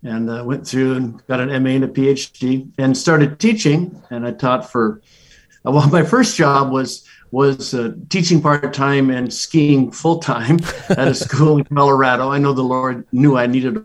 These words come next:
break from my time in Scotland. Then I taught for ten years at a, Azusa Pacific University, took five years off, went to Gordon Conwell, uh, in Boston. And when I was there, I realized that I really belonged in the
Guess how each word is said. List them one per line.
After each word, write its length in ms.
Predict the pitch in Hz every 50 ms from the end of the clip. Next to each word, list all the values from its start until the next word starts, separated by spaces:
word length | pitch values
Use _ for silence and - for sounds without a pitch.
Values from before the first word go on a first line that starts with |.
| -
break 460 | 113 107 - 127 123 117 120 120 -
from 380 | - - 117 107 107 110 110 104
my 120 | - 110 113
time 280 | 110 - - 117 113
in 80 | 110 110
Scotland. 560 | 107 - - 123 117 87 82 107 104 110 110 - _ _ - - _ _ _ _ _ - - _ _
Then 100 | - 160
I 60 | 170
taught 200 | 170 165 190 180
for 80 | 180 175
ten 300 | - - - 180 180 180
years 460 | 170 165 180 185 180 - - - - -
at 180 | - 127 127
a, 320 | 127 127 127 123 123 127 123 - - - - - -
Azusa 400 | 139 135 110 120 147 147 147 -
Pacific 480 | 143 113 - - 143 143 131 127 113
University, 840 | 127 120 117 107 131 156 151 147 - 143 139 143 139 139 127 - - _
took 220 | - 135 123 120
five 260 | - 139 135 135 135
years 240 | 135 139 135 123 -
off, 380 | 135 127 127 131 131 127 - -
went 140 | 131 117 117
to 40 |
Gordon 320 | 123 113 127 123 120 117 110
Conwell, 680 | - 151 151 151 151 147 147 147 147 143 147 147 147 - - - _ _ _ _ _ _ _ _ _ - - -
uh, 320 | - 110 104 107 110 110 107 -
in 180 | - 120 120 113
Boston. 720 | 120 123 139 160 160 - - 151 147 143 139 139 139 -
And 460 | - 120 123 117 117 117 117 110 110 - - _
when 280 | - 139 151 156 156 165
I 60 | 165
was 260 | 160 160 156 156 -
there, 260 | - 180 190 190 180
I 60 | 165 151
realized 680 | 143 139 147 143 139 139 135 131 131 127 113 - - -
that 280 | 127 120 120 107 107
I 100 | - 123
really 400 | 131 127 131 143 147 143 139 139
belonged 560 | 123 110 127 123 120 123 123 120 120 120 110
in 120 | 117 117 117
the 140 | 117 113